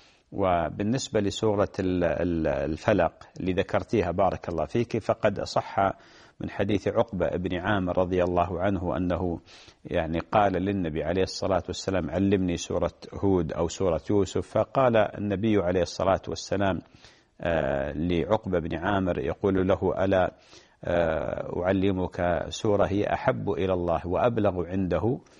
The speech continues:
آه، ثم ذكر سورة "قل أعوذ برب الفلق". والمقصود بأن هذه السورة هي من أعظم المعوذات، وليست هي أعظم سور القرآن. أعظم سورة في القرآن ما هي؟ سورة الفاتحة.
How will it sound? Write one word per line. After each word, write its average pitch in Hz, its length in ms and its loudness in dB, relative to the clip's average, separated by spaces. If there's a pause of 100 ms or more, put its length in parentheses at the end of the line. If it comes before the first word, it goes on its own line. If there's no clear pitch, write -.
(360)
آه، 85 340 2
ثم 101 280 0
ذكر 92 380 2
سورة 92 340 0 (120)
"قل 101 120 2
أعوذ 92 320 2
برب 90 300 2
الفلق". 87 420 -4
والمقصود 117 520 4 (180)
بأن 104 380 0
هذه 104 380 2
السورة 92 520 0 (480)
هي 107 180 0
من 101 200 -2
أعظم 123 400 2
المعوذات، 92 840 0 (140)
وليست 110 480 0
هي 104 120 4
أعظم 95 340 0
سور 98 320 -2
القرآن. 98 540 0 (440)
أعظم 107 440 -2
سورة 117 340 0
في 95 80 -4
القرآن 107 440 2
ما 104 200 0
هي؟ 92 160 -2
سورة 98 340 0
الفاتحة. - 480 -10